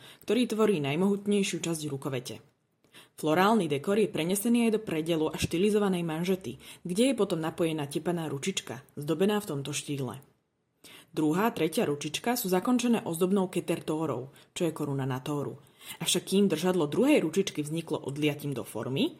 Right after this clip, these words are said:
dekor na tretej je rytý. U všetkých troch tak môžeme zreteľne vidieť podobný florálny štýl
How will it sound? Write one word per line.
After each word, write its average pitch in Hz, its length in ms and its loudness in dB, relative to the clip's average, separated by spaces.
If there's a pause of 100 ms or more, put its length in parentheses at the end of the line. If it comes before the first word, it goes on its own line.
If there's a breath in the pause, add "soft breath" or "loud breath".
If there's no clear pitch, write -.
(200 loud breath)
dekor 220 400 4
na 165 80 -2
tretej 175 480 0
je - 0 -
rytý. 151 380 -4 (580 loud breath)
U 156 80 -6
všetkých - 480 0
troch 156 160 -2
tak 156 160 -4
môžeme 175 400 2
zreteľne 165 560 2
vidieť 151 400 0
podobný 233 400 4
florálny 165 560 0
štýl 147 320 -2